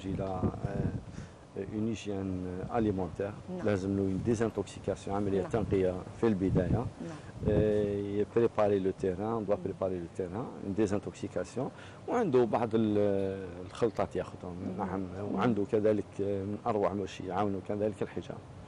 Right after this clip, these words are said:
Speaker 2: حجامة
Speaker 1: حجامة،
Speaker 2: أستاذ.
Speaker 1: نعم، الحجامة
Speaker 2: مم.
Speaker 1: تكون، آه،
Speaker 2: ربما
Speaker 1: على
Speaker 2: هكا
Speaker 1: مستوى
Speaker 2: خلط-، خلطة وصفة على السريع هكذا،
Speaker 1: نعم.
Speaker 2: آه، تريح
Speaker 1: ب-،
Speaker 2: من،
Speaker 1: بالنسبة
Speaker 2: نعم.
Speaker 1: للباركنسون،
Speaker 2: نعم.
Speaker 1: عندهم، آه، عنده لا جيري رويال،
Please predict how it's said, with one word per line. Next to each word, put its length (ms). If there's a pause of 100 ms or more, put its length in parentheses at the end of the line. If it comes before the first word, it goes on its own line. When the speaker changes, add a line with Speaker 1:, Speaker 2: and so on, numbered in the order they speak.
(160)
Speaker 2:
حجامة 460
Speaker 1:
حجامة، 360
Speaker 2:
أستاذ. 60
Speaker 1:
نعم، 200
الحجامة 360
Speaker 2:
مم. 40
Speaker 1:
تكون، 400
آه، 340
Speaker 2:
ربما 140
Speaker 1:
على 100
Speaker 2:
هكا 60
Speaker 1:
مستوى 200
Speaker 2:
خلط-، 340
خلطة 380
وصفة 440 (340)
على 80
السريع 440
هكذا، 540 (160)
Speaker 1:
نعم. 220
Speaker 2:
آه، 480
تريح 340
Speaker 1:
ب-، 80
Speaker 2:
من، 200
Speaker 1:
بالنسبة 480
Speaker 2:
نعم. 80
Speaker 1:
للباركنسون، 960
Speaker 2:
نعم. 180
Speaker 1:
عندهم، 440
آه، 260 (300)
عنده 260
لا 100
جيري 380
رويال، 440